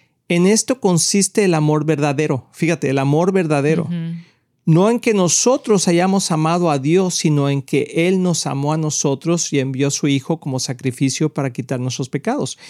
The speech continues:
Speaker 1: Y en otra versión dice, "Él nos amó primero". Queridos amigos, ya que Dios amó tanto, sin duda nosotros también debemos amarnos unos a otros.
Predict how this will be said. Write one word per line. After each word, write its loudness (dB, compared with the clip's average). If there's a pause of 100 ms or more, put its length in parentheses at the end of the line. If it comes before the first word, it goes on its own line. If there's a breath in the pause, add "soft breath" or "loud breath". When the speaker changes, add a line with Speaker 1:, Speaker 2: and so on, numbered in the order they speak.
(140 loud breath)
Speaker 1:
Y 0
en 2
otra 0
versión 2
dice, 2 (400 soft breath)
"Él 2
nos -2
amó -2
primero". 0 (460 soft breath)
Queridos 2
amigos, 0 (100)
ya -2
que 2
Dios 0
amó 2
tanto, -2 (140)
sin 0
duda 4
nosotros 0
también 2
debemos 0
amarnos -2
unos 0
a 0
otros. -4